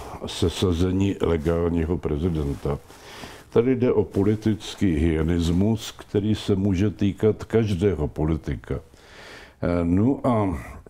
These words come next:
jinak pro kuriozitu bych uvedl, že v závěru té knihy se píše i o tom, co bylo méně známou skutečností, a sice, že jakýsi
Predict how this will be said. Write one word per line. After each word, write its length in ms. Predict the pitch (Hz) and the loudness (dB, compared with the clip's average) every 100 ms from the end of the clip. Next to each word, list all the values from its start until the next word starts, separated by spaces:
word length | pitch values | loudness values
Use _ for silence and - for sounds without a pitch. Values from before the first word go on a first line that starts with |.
| - 80 | -6 0
jinak 500 | 104 123 127 - - - - - - - - - | 2 2 0 -4 -14 -14 -16 -18 -20 -20 -20 -12
pro 220 | - 101 87 - - | 0 0 0 -8 -2
kuriozitu 1000 | 101 98 98 95 85 92 73 95 101 104 - _ - - - - - - | 2 2 2 2 2 0 0 0 0 -2 -12 _ -20 -20 -20 -20 -12 -4
bych 260 | 92 - | -4 0
uvedl, 460 | 90 87 95 95 110 | 0 2 2 2 0
že 200 | 90 113 | 0 0
v 120 | 87 | 0
závěru 640 | 82 107 120 143 131 110 | 2 2 2 2 2 0
té 240 | 87 95 82 | -2 -4 -4
knihy 520 | 87 87 92 101 110 | -4 -2 2 2 0
se 200 | - 95 | -2 -4
píše 480 | - 92 - - 107 | -2 -4 -4 -2 0
i 200 | 95 82 | 0 0
o 140 | 80 | -2
tom, 480 | - 87 85 95 - | 0 0 2 0 -2
co 220 | - - 87 | -6 -4 -2
bylo 360 | 82 90 87 | 0 0 0
méně 540 | 80 87 104 104 95 78 | 2 2 2 2 0 0
známou 600 | 73 78 73 80 85 76 | -4 -4 -2 0 0 -2
skutečností, 1120 | - - 73 90 - 87 80 - - 98 104 104 - - - - - | -6 -8 -2 -2 -2 -4 -4 -6 -6 -2 -2 -4 -20 -20 -20 -18 -4
a 80 | 90 | -4
sice, 640 | - 110 - 120 120 90 | 0 -2 0 -2 0 0
že 180 | 85 95 | 0 2
jakýsi 800 | 104 127 - 95 80 - 101 | 2 -2 0 0 0 -2 0